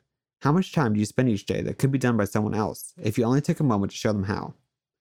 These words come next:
I've put together a course on hiring from the Philippines, which you can learn about by visiting james mcallister online dot com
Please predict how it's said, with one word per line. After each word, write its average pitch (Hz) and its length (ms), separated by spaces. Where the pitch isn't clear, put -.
I've 120 100
put 175 120
together 190 280
a 127 40
course 117 340
on 107 60
hiring 123 280
from 160 140
the 131 60
Philippines, - 680
which 110 160
you 110 60
can 110 160
learn 135 180
about 98 240
by 90 80
visiting 101 420
james 113 220
mcallister 135 520
online 107 220
dot 82 140
com 98 380